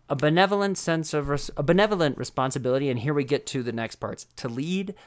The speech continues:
provide for, and protect women. So to lead, and this is the next section. I think it might be a good idea actually to stop right here, uh, just because <laughs> we've already gone pretty long, and I know I've been rambling, but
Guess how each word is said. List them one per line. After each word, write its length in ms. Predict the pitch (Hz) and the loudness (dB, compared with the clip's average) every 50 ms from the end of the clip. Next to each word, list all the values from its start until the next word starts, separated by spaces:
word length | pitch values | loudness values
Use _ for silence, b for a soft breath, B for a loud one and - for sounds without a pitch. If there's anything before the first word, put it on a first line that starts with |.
| B B B | B B B
provide 440 | - 151 131 135 127 123 127 127 120 | -4 -2 2 4 4 4 4 2 0
for, 300 | - 135 127 120 - _ - | -2 0 0 0 -2 _ -8
and 140 | 123 120 113 | -8 -8 -6
protect 560 | - 123 117 - - - - 131 120 - - | -6 -8 -8 -8 -10 -6 -6 -6 -6 -6 -10
women. 440 | 110 101 110 107 98 95 90 - 104 _ _ B B B B 98 | -8 -6 -6 -6 -6 -8 -10 -14 -16 _ _ B B B B -8
So 220 | B - 180 180 170 | B 2 4 4 4
to 160 | - - 175 151 | 2 0 -2 -2
lead, 460 | 147 165 175 160 120 104 - - _ - | -2 -2 -2 -2 -2 -4 -6 -12 _ -4
and 380 | - 151 160 156 147 151 139 139 | 0 2 2 4 2 2 2 2
this 180 | 180 190 - 202 | 0 0 2 0
is 100 | 185 156 | -2 0
the 120 | 160 151 | 0 2
next 380 | 151 156 156 151 - - - - | 2 2 0 0 -2 -4 -4 -2
section. 560 | - - 151 - - - - 165 160 160 156 B B B B B B | -2 -2 -2 -2 -4 -4 -4 -2 -2 -4 -6 B B B B B B
I 40 | - | -8
think 180 | - 208 185 | -6 0 0
it 80 | 196 147 | 2 2
might 220 | 135 135 147 143 | 4 2 2 2
be 80 | 131 123 | 0 -2
a 40 | 113 | -2
good 140 | 107 117 | -2 -2
idea 240 | 117 113 113 120 123 | -2 -2 -2 -2 -2
actually 320 | 120 120 123 - - 120 104 | 0 -2 -2 -2 -4 -6 -6
to 200 | - - 104 98 | -6 -8 -6 -6
stop 420 | - - - 139 127 131 131 - | -4 -4 0 2 2 2 0 0
right 240 | 120 117 113 113 104 | 0 0 0 0 -2
here, 360 | - - 120 120 127 139 143 B B B B B B | -2 -2 0 2 2 0 -2 B B B B B B
uh, 220 | - 120 120 120 117 | -2 2 2 2 2
just 200 | - 131 120 - | 0 -2 -4 -2
because 680 | 135 123 - - - - - - 165 117 - - - - - - - | -4 -4 -6 -6 -8 -4 -2 0 0 2 2 2 2 2 0 -10 -14
<laughs> 160 | - - - | -14 -12 -10
we've 120 | - 110 127 | -4 0 4
already 220 | 123 127 127 117 | 4 4 4 4
gone 360 | 107 123 117 117 120 120 117 | 2 2 2 2 0 -2 -4
pretty 240 | - - 135 113 113 | -4 -4 -4 -4 -2
long, 480 | 110 117 120 120 123 123 127 127 131 - B B B B | -2 -2 0 0 0 0 0 -2 -4 -8 B B B B
and 120 | - 107 110 | -6 -4 -4
I 80 | 104 | -2
know 160 | 107 127 135 135 | 0 0 2 2
I've 140 | 131 120 | 2 2
been 180 | 98 98 104 104 | 0 -4 -4 -4
rambling, 500 | 110 120 120 120 131 127 127 123 127 120 | -2 0 0 0 0 0 -2 -2 -2 -4
but 300 | 104 - 123 117 110 | -2 0 0 0 0